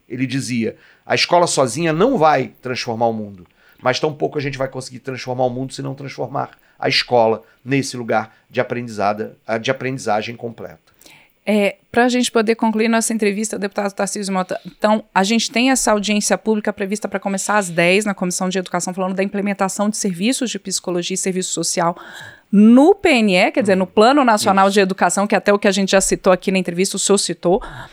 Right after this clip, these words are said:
Speaker 2: Só pra gente concluir, só brevemente falou dessa importância da equipe multi-, multidisciplinar.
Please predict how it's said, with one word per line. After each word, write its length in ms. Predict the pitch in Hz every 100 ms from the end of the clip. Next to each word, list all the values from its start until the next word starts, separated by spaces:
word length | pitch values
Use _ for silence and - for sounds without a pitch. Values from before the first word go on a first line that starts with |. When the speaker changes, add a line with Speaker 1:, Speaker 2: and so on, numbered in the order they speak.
| - - -
Speaker 2:
Só 340 | - - 277
pra 120 | 277
gente 200 | 254 254
concluir, 500 | 247 233 233 262 294
só 300 | - 311 311 _ _
brevemente 560 | 208 220 349 339 302 285
falou 160 | 277 269
dessa 200 | 294 302
importância 560 | 294 311 - 214 202
da 100 | 180
equipe 280 | 185 185 190
multi-, 320 | 180 175 - -
multidisciplinar. 800 | 175 214 226 185 202 202 175